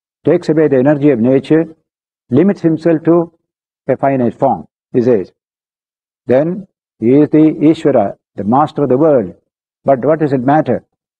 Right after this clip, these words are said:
He has reduced himself to a tiny human form. Outwardly, so tiny. Inwardly,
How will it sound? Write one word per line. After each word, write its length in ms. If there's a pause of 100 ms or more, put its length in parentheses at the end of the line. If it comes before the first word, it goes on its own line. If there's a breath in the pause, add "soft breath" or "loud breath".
(240)
He 140
has 260
reduced 400
himself 360
to 340 (260)
a 100
tiny 520 (320)
human 340
form. 320 (360)
Outwardly, 760 (240)
so 180
tiny. 480 (400)
Inwardly, 840